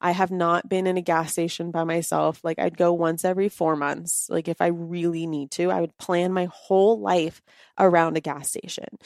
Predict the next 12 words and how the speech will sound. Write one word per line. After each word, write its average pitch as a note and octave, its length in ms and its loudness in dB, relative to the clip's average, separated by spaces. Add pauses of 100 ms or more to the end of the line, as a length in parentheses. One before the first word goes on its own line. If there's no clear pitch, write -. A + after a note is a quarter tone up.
(240)
So - 180 2
as A#3 240 4
you D4 60 -2
can E4+ 140 0
imagine, G#3 360 4
this G#3+ 160 0
is A3+ 180 0
terribly F#3+ 600 2
inconvenient F#3 720 0
and F3+ 140 -2
terribly D#3+ 400 2
ridiculous. - 680 -6